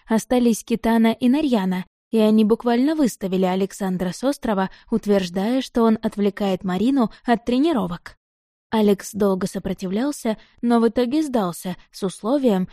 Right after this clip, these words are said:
что они с Мариной поженятся через месяц. «Это невозможно», — всполошилась Нарьяна.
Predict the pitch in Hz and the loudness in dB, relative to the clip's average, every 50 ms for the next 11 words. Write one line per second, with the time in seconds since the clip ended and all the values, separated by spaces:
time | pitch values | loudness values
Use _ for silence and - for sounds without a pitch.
0 | - - - - - 196 185 180 180 185 226 277 277 - - 247 220 190 185 190 | -12 -20 -14 -8 -6 -4 -2 0 0 2 0 0 0 -2 -2 0 0 2 2 2
1 | 196 202 208 202 - 208 196 180 180 175 175 180 180 - - 196 - - 208 214 | 2 2 2 0 0 -2 -2 -2 -2 -2 -2 -4 -4 -4 -6 -8 -4 -2 0 0
2 | 254 254 277 247 202 170 - - 190 - - - - - _ _ _ _ _ _ | 0 0 0 -2 -2 -4 -6 -10 -16 -16 -16 -18 -20 -20 _ _ _ _ _ _
3 | _ _ _ _ _ _ _ _ _ _ _ _ - 226 220 - - 240 247 254 | _ _ _ _ _ _ _ _ _ _ _ _ 0 0 2 2 4 4 6 6
4 | 254 262 320 349 339 302 247 220 214 214 247 262 247 214 185 - _ _ _ _ | 6 6 6 4 4 4 4 4 4 4 4 2 2 2 0 -2 _ _ _ _
5 | _ _ _ _ - - - - 220 202 196 190 - - 196 185 185 190 190 - | _ _ _ _ -20 -16 -8 -4 -2 0 0 -2 -2 -6 -6 -4 -4 -4 -4 -2
6 | - 233 240 240 214 202 180 175 175 180 180 | 0 2 2 2 2 0 -2 -2 -4 -6 -8